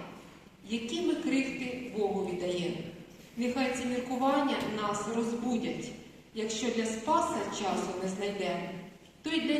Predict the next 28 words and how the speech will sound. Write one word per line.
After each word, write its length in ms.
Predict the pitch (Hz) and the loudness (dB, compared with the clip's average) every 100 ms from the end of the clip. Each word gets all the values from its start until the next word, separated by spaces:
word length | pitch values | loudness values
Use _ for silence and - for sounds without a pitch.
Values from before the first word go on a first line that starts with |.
| 285 | 4
нього 340 | 247 208 214 | 4 4 2
у 80 | 214 | 2
нас 240 | 247 220 - - - | 2 0 -2 -8 0
теж 200 | 302 294 294 302 - | 4 4 2 -4 -4
часу 420 | 208 - 294 311 - 214 214 | -6 -4 -2 0 0 -2 0
не 100 | 208 | 0
буде. 380 | 185 180 175 160 - - - - - 226 | 0 0 -2 -2 -6 -12 -16 -20 -12 0
«Не 140 | 233 | 2
знаю 400 | 233 339 370 226 | 4 4 4 4
тебе», — 560 | 220 202 185 165 - - | 2 2 0 -2 -4 -8
скаже 460 | - 214 208 202 190 | -10 -6 -4 -2 -4
він 120 | 196 196 | -4 -4
тоді. 420 | 220 220 196 - - - - - - - | -4 -4 -6 -6 -10 -14 -18 -20 -14 -4
О, 300 | 233 226 233 | 0 0 0
страшно 560 | - - 311 311 311 277 - | -2 0 4 4 4 4 4
буде 280 | - 269 311 | 4 2 2
ці 80 | 254 | -2
слова 400 | - 233 226 311 | -2 0 2 2
почути, 840 | 285 226 226 277 330 - 208 - - - - - - - | 2 0 0 2 2 2 0 -2 -6 -10 -16 -18 -18 -8
а 60 | 214 | -4
особливо 640 | 208 - 220 220 226 190 - | -4 -4 -4 0 0 0 -2
тому, 440 | 277 320 - - - - - | 0 2 2 0 -4 -8 -8
хто 200 | 214 196 | -4 -2
в 40 | |
житті 580 | 190 196 - 294 302 - - - - | -2 -2 2 2 2 -4 -8 -14 -6
християнином 840 | 311 330 - 311 302 233 185 180 175 - | -2 -2 0 2 4 4 4 2 -2 -2
називався 560 | 190 190 190 190 185 196 | -2 0 0 0 0 -2
всюди. 540 | 185 - 240 226 - | -4 -2 0 0 -2